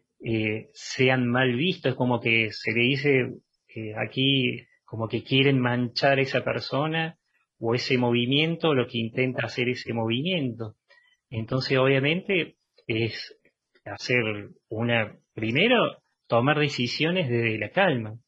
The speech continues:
Siempre, eh, uno de los consejos que dan los guías espirituales, dar, eh, o sea, tomar una decisión siempre a través de la calma. Porque si uno toma una decisión así,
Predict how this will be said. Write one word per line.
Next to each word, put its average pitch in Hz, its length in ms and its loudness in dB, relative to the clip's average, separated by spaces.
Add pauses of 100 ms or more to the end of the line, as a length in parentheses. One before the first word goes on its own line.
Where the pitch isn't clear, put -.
Siempre, 220 720 -2 (580)
eh, 117 320 -2
uno 180 280 2
de 156 40 4
los 135 140 2
consejos 135 500 0
que 131 100 4
dan 135 320 0 (160)
los 113 180 -6 (100)
guías 165 520 -4
espirituales, 127 920 -4 (520)
dar, 170 560 2 (340)
eh, 117 400 -2
o 127 60 -10
sea, - 180 -2
tomar 143 320 2
una 175 200 2
decisión 165 760 -4 (220)
siempre 185 580 -4
a - 60 -10
través 127 440 0
de 131 140 2
la 110 100 0
calma. 110 520 0 (320)
Porque 107 220 -6
si - 120 -4
uno 139 220 0
toma 143 320 2
una 135 180 2
decisión 120 460 -2
así, 123 460 -4